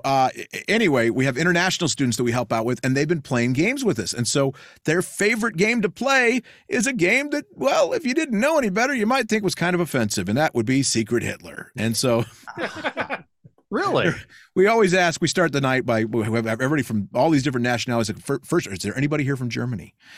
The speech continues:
Speaker 1: Is there anybody here from Israel? Because
Speaker 2: <laughs>
Speaker 1: we need to, we need to talk about this before
Speaker 2: Yes.
Speaker 1: we play this game. No, but, no, they love the game. It's just, it's just kinda weird to sit around with people from different countries and accuse people of being Hitler.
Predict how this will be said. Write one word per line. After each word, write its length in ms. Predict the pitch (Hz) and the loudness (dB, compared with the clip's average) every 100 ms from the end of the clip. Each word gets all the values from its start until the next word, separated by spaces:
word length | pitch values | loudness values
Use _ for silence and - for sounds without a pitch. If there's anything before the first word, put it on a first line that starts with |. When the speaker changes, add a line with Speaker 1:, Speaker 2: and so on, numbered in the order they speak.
| - | -8
Speaker 1:
Is 180 | 98 117 | -4 -2
there 100 | 107 | -2
anybody 220 | 104 107 | -2 -4
here 180 | - 127 | -2 -4
from 160 | 151 | -2
Israel? 500 | 180 180 117 82 82 - - | -4 -2 -4 -8 -14 -18 -4
Because 400 | 107 - 107 131 147 | -2 0 -2 -2 -6
Speaker 2:
<laughs> 100 | - | -6
Speaker 1:
we 80 | 147 - 123 | -6 -6 -6
need 120 | 123 - | -8 -8
to, 100 | 131 | -4
we 80 | 160 | -2
need 120 | 156 | 0
to 60 | - | 0
talk 220 | 175 - | 0 0
about 240 | 147 127 | -2 -2
this 120 | 117 113 | -2 -4
before 260 | 117 143 | -4 -2
Speaker 2:
Yes. 80 | 117 | 0
Speaker 1:
we 20 | |
play 120 | 127 | 0
this 160 | 107 95 | -2 -4
game. 240 | - 85 - - 143 - | -8 -10 -12 -12 -14 -4
No, 180 | 143 123 | -2 0
but, 160 | 156 - | -4 -4
no, 160 | 170 165 | -2 0
they 100 | 175 | 2
love 200 | 208 185 | 2 2
the 60 | |
game. 340 | 170 185 135 127 | 2 2 2 0
It's 100 | - | 0
just, 240 | 123 104 | -2 -2
it's 120 | 110 - | -4 -4
just 180 | - | -6
kinda 240 | - 104 147 | -8 -6 0
weird 300 | 156 175 107 | 2 2 2
to 180 | 107 104 | 0 -2
sit 240 | - 123 | -2 -2
around 220 | 117 117 | 0 0
with 260 | 113 104 _ | -2 -4 _
people 220 | 120 120 | -6 -6
from 160 | 110 107 | -8 -8
different 260 | 110 110 - _ _ | -8 -10 -12 _ _
countries 460 | - 117 - 95 107 | -6 -6 -4 -8 -8
and 180 | 95 98 | -12 -12
accuse 300 | 101 - 107 | -8 -6 -4
people 240 | 113 104 | -6 -8
of 40 | 101 | -8
being 160 | 98 | -8
Hitler. 340 | 90 110 92 | -8 -8 -10